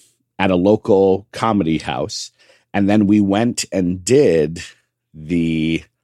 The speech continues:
you know, he, this is what, this is what broke my heart. This hardcore legend, this icon, this person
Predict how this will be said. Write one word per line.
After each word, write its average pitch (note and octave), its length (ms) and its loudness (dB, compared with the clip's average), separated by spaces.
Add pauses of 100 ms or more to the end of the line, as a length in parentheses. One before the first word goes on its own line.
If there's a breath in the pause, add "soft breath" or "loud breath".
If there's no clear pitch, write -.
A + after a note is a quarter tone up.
(520)
you D#2+ 140 -2
know, D2+ 120 -2
he, F2+ 400 -2 (480 soft breath)
this C#3+ 260 0
is D3+ 160 2
what, B2+ 220 0 (140)
this F3+ 220 0
is F#3 80 2
what C#3+ 200 2
broke G2+ 300 0
my D2+ 180 -4
heart. G1+ 280 -10 (540)
This A#2 280 2
hardcore E3 580 0
legend, F2+ 440 0
this F#2 260 -2
icon, G2+ 560 -2
this F2 180 -4
person A#2+ 540 -2